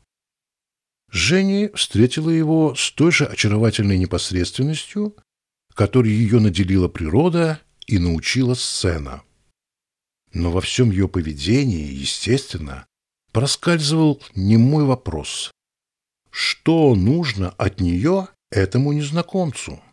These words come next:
Она терпеливо ждала объяснений. «Благодарю вас, мадемуазель, за то, что вы согласились принять меня.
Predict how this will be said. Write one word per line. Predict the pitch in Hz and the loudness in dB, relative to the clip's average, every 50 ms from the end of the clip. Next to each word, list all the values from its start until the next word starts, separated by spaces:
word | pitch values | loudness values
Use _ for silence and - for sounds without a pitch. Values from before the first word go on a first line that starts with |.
| _ _ _ _ _ _ _ _ _ _ _ _ _ _ _ _ _ _ _ _ _ - | _ _ _ _ _ _ _ _ _ _ _ _ _ _ _ _ _ _ _ _ _ -6
Она | - 92 90 87 | -2 0 0 0
терпеливо | - - 92 - - - 85 85 95 117 151 165 175 | 0 -2 -4 -4 -2 -4 0 2 4 4 4 2 0
ждала | 147 131 113 101 95 92 92 | -2 0 2 2 4 4 2
объяснений. | 90 87 104 117 - - - 82 76 67 65 64 64 62 _ _ _ _ _ _ _ _ _ _ _ _ _ _ _ _ _ _ _ _ _ _ _ _ _ _ _ _ _ _ _ _ _ _ _ _ _ _ _ | 2 0 -2 -4 -4 -4 -4 -6 -6 -6 -8 -10 -12 -14 _ _ _ _ _ _ _ _ _ _ _ _ _ _ _ _ _ _ _ _ _ _ _ _ _ _ _ _ _ _ _ _ _ _ _ _ _ _ _
«Благодарю | - 101 113 135 165 165 175 190 185 202 202 202 180 | -2 0 2 2 2 2 2 2 2 2 2 2 2
вас, | 113 90 87 87 - - - - - _ | 2 2 0 0 -2 -4 -4 -6 -10 _
мадемуазель, | - - 95 98 101 87 85 98 101 101 92 85 95 95 92 92 82 - - - - | -4 0 0 2 2 2 2 2 2 2 2 2 2 2 2 2 -2 -6 -14 -16 -12
за | 98 80 78 90 | -8 -4 -4 -4
то, | 85 - - 110 123 156 180 175 _ _ _ _ _ _ - | -2 0 2 2 2 2 2 -2 _ _ _ _ _ _ -6
что | - - - 101 | -6 -4 -4 -2
вы | 80 90 87 | -4 -2 -4
согласились | - 104 90 90 104 98 - 147 143 135 120 | -4 -2 -2 -2 -2 -2 -2 -2 -2 -4 -4
принять | - - 151 160 170 160 - - - | -4 -6 -4 -4 -4 -4 -6 -6 -10
меня. | 82 73 71 76 71 69 | -10 -8 -8 -10 -10 -10